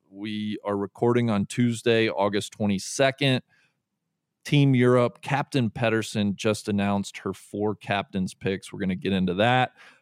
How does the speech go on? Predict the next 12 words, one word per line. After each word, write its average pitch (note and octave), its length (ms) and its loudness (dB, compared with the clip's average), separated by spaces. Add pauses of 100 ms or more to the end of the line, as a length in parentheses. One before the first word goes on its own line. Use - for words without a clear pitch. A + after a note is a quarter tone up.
(180)
I'm G#2+ 60 0
gonna A2+ 160 2
have A2+ 300 0
you C#3+ 260 6
assume D3+ 760 4
the A#2 80 -4
captaincy C3+ 680 -2
of A2 140 -2
Team C3 280 0
U B2+ 180 4
S A#2 200 -2
A. C#3 400 2